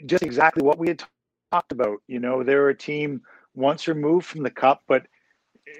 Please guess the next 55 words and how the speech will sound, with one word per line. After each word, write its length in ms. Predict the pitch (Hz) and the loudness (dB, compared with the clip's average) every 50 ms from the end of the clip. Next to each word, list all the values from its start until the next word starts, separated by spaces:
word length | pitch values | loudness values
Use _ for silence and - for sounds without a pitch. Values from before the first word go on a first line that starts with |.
| - - | -16 -8
Craig 240 | - - 175 180 147 | -2 0 0 2 2
Berube 260 | 139 151 160 160 165 | 2 2 2 2 2
did 120 | 139 139 117 | 2 2 2
a 40 | 104 | 0
great 380 | 90 117 117 127 156 196 - | -2 0 2 2 2 2 2
job 300 | - 147 135 123 107 95 - | 2 2 2 2 2 -2 -2
coaching 360 | - 143 175 165 - 160 139 | -2 -2 -2 -2 -6 -4 -2
that 160 | 120 113 107 | -2 -2 -2
group 220 | - 123 117 110 - | -4 -6 -6 -4 -6
this 200 | 120 101 - - | -8 -8 -4 -4
year 100 | 131 123 | -4 -4
'cause 160 | - 120 101 | -4 -4 -2
they 140 | 151 170 165 | 0 0 2
were 180 | 135 113 107 - _ | 0 0 -2 -4 _
all 240 | - 143 143 143 135 | 2 4 4 6 4
banged 320 | 110 135 123 117 117 110 113 | 2 0 -4 -6 -6 -6 -8
up 140 | 107 - _ - | -8 -8 _ 0
all 240 | 135 135 135 135 | 2 2 2 2
year 200 | 131 123 117 110 | 0 -2 -6 -8
long, 160 | 104 104 104 101 | -8 -8 -10 -12
and 60 | 98 101 | -14 -16
they, 140 | 104 107 - - | -18 -14 -10 -6
they 100 | 117 117 | -2 -2
weren't 180 | 151 175 - | -2 0 2
getting 240 | - 165 143 139 131 | 4 4 4 4 2
the 80 | 123 117 | 0 0
goaltending 580 | 123 123 120 120 123 - - 123 120 117 113 | 4 4 4 4 4 2 -2 -4 -4 -4 -6
they 160 | 110 107 107 | -6 -8 -4
got 300 | - 117 113 113 110 - - _ - - - - | 0 2 4 4 4 2 0 _ -20 -20 -20 -2
from 160 | - - 131 | 0 0 0
getting 220 | 127 123 123 123 - | 2 0 -4 -6 -6
the 100 | - 110 | -8 -8
first 260 | - - 120 - - _ _ _ _ _ _ _ | -6 -6 -6 -6 -8 _ _ _ _ _ _ _
time 120 | 131 123 117 | -6 -6 -4
through, 200 | - - 160 143 | -2 -2 -2 0
but 100 | 139 135 | 0 -2
they 80 | 147 | -4
sort 280 | 135 - - 185 196 190 | -4 -4 -4 -2 -2 -2
of 80 | 190 - | -2 -4
came 300 | - - 185 185 185 170 | -6 -8 -6 -4 -2 -2
together 440 | 170 151 170 170 165 160 156 151 | 0 2 4 4 6 8 6 6
late. 380 | 143 143 147 151 139 98 - _ _ _ _ _ _ _ _ _ _ _ _ _ _ _ _ _ _ _ | 6 6 6 4 4 2 0 _ _ _ _ _ _ _ _ _ _ _ _ _ _ _ _ _ _ _
And 320 | 143 127 123 123 127 127 117 | -4 -2 -2 -2 -4 -6 -4
so 180 | - - 135 | -2 0 2
that's 340 | 131 143 147 165 - - - | 4 4 4 4 2 -2 -2
the 120 | - 160 139 | 0 0 0
West, 480 | 123 127 170 175 175 139 107 - - | 2 2 2 4 4 2 0 -4 -8
I 80 | 127 123 | -8 -6
think, 140 | 120 127 117 | -6 -8 -8
is 120 | 123 101 | -10 -10
gonna 200 | - 139 131 127 | -10 -10 -10 -8
be 160 | 117 117 123 117 | -8 -8 -8 -8
really 440 | 110 113 127 156 175 180 165 135 | -6 -2 2 2 4 4 4 2
tough. 240 | - - 131 123 - | 0 0 -2 -2 0
And 120 | 139 120 | -2 -4